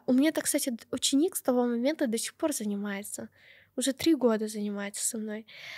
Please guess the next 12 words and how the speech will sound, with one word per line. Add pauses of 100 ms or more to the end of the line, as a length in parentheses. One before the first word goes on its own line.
(500)
А,
и
после
этого, (140)
м, (420)
я (560)
начала
на
себя
работать,
я
влюбилась.